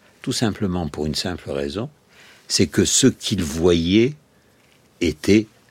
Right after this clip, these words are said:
intéressant et la façon dont il le traduisait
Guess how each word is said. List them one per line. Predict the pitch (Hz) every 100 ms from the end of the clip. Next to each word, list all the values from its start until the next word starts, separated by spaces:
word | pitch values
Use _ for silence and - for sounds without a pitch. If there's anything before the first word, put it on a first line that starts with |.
| -
intéressant | 73 65 71 67 64 - 98 110 -
et |
la | 85 90
façon | - 143 139 - 131 110
dont | 92
il | - 95
le | 90
traduisait | - - 131 151 147 139 110 98 78